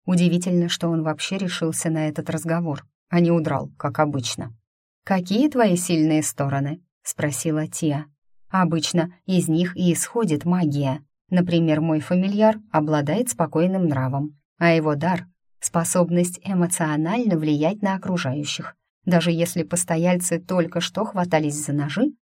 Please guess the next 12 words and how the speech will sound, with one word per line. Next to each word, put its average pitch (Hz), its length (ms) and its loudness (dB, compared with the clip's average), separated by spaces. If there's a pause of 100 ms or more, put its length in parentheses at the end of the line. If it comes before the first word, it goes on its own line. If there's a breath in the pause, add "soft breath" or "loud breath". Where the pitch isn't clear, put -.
стоит 214 420 0
Хэмме 170 540 2
оказаться 160 680 -2
рядом, 156 460 0 (140 loud breath)
как - 200 0
они 185 320 2
успокоятся 180 920 -2 (240 loud breath)
и 214 160 4
сумеют 175 640 2
поговорить 156 640 0 (120)
без 160 280 0
драки. 147 520 -6